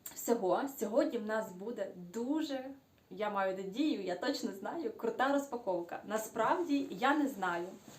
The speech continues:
що ось в цій, е, коробці може бути, але мої дівчата в Telegram-каналі сказали: «Сьогодні вже й негайно розпаковуємо, бо ми хочемо бачити, що там таке».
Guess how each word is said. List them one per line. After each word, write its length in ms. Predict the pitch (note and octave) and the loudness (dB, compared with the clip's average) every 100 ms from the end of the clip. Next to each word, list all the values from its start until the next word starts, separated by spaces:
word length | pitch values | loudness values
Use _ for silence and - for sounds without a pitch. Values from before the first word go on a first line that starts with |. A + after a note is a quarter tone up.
| - - | -18 -6
що 440 | - - D#4+ D#4+ | -6 0 0 4
ось 280 | A#3+ C4 - | 4 2 -2
в 180 | - - | -12 -8
цій, 220 | B3 G#3+ - - | -6 -6 -8 -10
е, 160 | G3 F#3+ F#3+ | -8 -8 2
коробці 640 | G#3+ C#4 D4 - - F3+ - - - | 6 8 6 4 -6 -6 -6 -14 -6
може 600 | G3+ B3+ D4 - E3+ E3+ - F3 | 2 4 4 2 -2 -4 -10 -12
бути, 520 | F3+ F#3+ F#3 A3 D4 - - - - | -6 -4 -2 -2 -4 -8 -20 -20 0
але 360 | A3+ A#3 C#4+ B3+ | 2 6 6 6
мої 240 | G3 B3+ | 2 -6
дівчата 540 | - G#3 - A#3 - F#3 | -6 -4 4 4 4 0
в 180 | - | 0
Telegram-каналі 840 | A#3+ G3+ A3+ A#3 G3+ F#3+ F#3 F#3+ C4 | -2 0 2 0 0 -2 -2 -2 -6
сказали: 320 | - B3 A3+ | -4 2 2
«Сьогодні 580 | A3+ A3+ A3 A#3+ C#4+ D4+ | 0 -2 4 4 4 2
вже 180 | G#3 G#3+ | 2 2
й 100 | G#3 | 0
негайно 440 | G3+ G#3 B3 B3+ | -4 -2 0 0
розпаковуємо, 800 | A3+ A#3+ A3 G#3+ G#3 G#3 A#3 C#4+ | 0 -2 -2 0 0 2 2 0
бо 100 | A#3+ | 0
ми 120 | G#3+ | -2
хочемо 380 | G#3 A3 A3 F#3+ | 0 0 -2 0
бачити, 420 | G3 A3+ D4 B3+ | 4 4 2 -4
що 220 | C4 - A3+ | -4 -2 -2
там 200 | A3 G#3+ | -2 -4
таке». 320 | - E3 | -6 -4